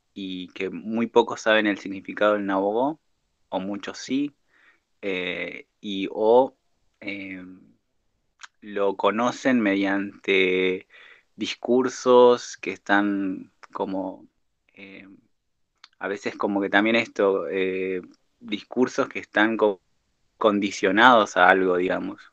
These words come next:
Eh, la mayoría de los espacios, que, los únicos espacios que hoy por hoy, o sea, yo estoy en Rosario ahora, pero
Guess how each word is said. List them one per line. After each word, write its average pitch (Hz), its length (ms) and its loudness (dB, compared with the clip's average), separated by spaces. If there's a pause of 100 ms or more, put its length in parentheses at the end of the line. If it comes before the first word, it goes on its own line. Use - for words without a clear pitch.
Eh, 98 260 -10
la 95 120 4
mayoría 98 460 4
de 104 120 6
los 95 320 -4 (400)
espacios, 117 580 2
que, 67 240 -10
los 98 160 -4
únicos 113 360 -2
espacios 110 520 -2
que 95 240 -6
hoy 107 260 -6
por 104 180 -4
hoy, 101 160 -4 (400)
o - 300 -16
sea, 101 160 -10
yo 107 220 -4
estoy 104 240 -6
en 104 100 -4
Rosario 110 400 -2
ahora, 117 280 0 (960)
pero 95 560 -2